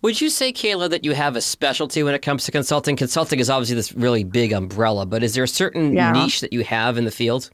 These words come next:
Speaker 2: I really focus on, the most concise way to say it is growth mode. So once a, a business knows, "Hey, we want to expand this product line," or, "Hey, we want to, you know, go into this market," I will be very <laughs> transparent.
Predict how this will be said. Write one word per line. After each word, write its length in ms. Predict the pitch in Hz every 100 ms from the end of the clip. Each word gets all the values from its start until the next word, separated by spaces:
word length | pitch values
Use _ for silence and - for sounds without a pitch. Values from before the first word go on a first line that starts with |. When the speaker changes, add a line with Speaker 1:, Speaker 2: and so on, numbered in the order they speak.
| _ _ _
Speaker 2:
I 480 | 220 247 277 320 339
really 420 | 233 226 233 247
focus 460 | 226 202 196 190 -
on, 480 | 180 175 170 170 - _ _ _ _ _ _
the 80 | 180
most 220 | 196 220
concise 400 | 214 - 226 -
way 60 | 269
to 60 |
say 200 | 277 220
it 100 | 214
is 140 | 175 175
growth 340 | 180 175 190
mode. 480 | 165 147 147 147 - _ _ _ -
So 140 | 196
once 360 | 185 220 277 311
a, 140 | 247
a 80 | -
business 420 | 175 190 190 180
knows, 300 | 180 170 165
"Hey, 260 | 175 208 202
we 120 | 185
want 180 | 185 180
to 80 | -
expand 460 | - - 170 165
this 100 | 160 -
product 380 | 160 143 139
line," 320 | 160 120 90 92
or, 160 | 170 180
"Hey, 260 | 190 190
we 120 | 185 175
want 280 | 175 165 - -
to, 300 | 165 147 -
you 80 | 165
know, 140 | 165
go 180 | 165 175
into 160 | 170 160
this 240 | 165 -
market," 540 | 156 151 - 147 139 - _ _ _ _ _ -
I 80 | 196
will 140 | 247
be 140 | 214 190
very 300 | 190 214 214
<laughs> 100 | -
transparent. 600 | 190 - - 185 165